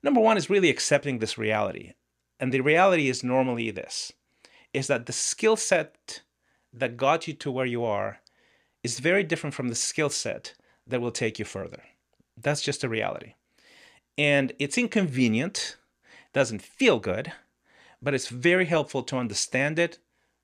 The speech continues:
own it, and pause to find what are the skills that I need to grow, to find that fulfillment, to find the spark, to find inspiration and creativity in the long run. Number two,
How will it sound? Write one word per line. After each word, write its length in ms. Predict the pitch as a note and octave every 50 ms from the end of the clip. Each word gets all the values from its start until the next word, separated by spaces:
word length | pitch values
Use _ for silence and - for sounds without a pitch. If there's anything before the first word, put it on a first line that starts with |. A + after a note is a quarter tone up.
| _ _ _ _ _ _
own 300 | A2 A2+ A#2 A#2+ C3 C#3
it, 320 | D#3+ F3 F3 - - - - _ _ _ _ _ _ _ _ _ _ _ _ _
and 240 | B2+ A2 F#2 - _
pause 360 | - D#3+ C#3 C#3+ C#3+ C#3+ C#3+ -
to 100 | - B2+
find 640 | - - - A#2 A2+ A2+ A2 A2 A2 A2 - - - _ _ _ _ _ _
what 300 | - C3 D#3+ D#3+ - _ _ _ _ _
are 200 | - C#3+ D3 C#3+
the 100 | B2+ C3
skills 600 | - - - - - - D#3+ C#3+ A#2 G#2 G#2 -
that 140 | - B2 A2+
I 80 | A2+ A2+
need 380 | A2+ G#2 F#2 E2+ D#2+ D2+ - - _ _ _ _ _ _ _ _ _
to 100 | - B2
grow, 540 | G2 - A#2+ B2+ C#3+ C#3+ D3 D3 C#3+ D3 C#3+ _ _ _ _ _
to 100 | - -
find 260 | - - B2+ C3 C3+ C3+
that 100 | B2+ -
fulfillment, 560 | - A2+ - - A#2+ A2 G#2+ A2 G#2+ F#2+ -
to 80 | -
find 260 | - - A2 G#2+ G2+ G2
the 40 |
spark, 380 | - - - - A#2 G#2+ G#2 -
to 100 | - -
find 220 | - - G#2 G#2 G#2
inspiration 520 | G2+ - - - - G2+ G#2 G2+ - G2
and 80 | F#2+ F#2+
creativity 460 | - F#2 F2+ - - F2 - - - _ _ _ _ _ _ _
in 100 | - G#2+
the 60 | G#2
long 140 | F#2 F2 F2
run. 180 | E2+ F2 - - _ _ _ _ _ _ - - - - _ _ -
Number 200 | A#2+ C#3+ D#3+ E3
two, 260 | - - F3 -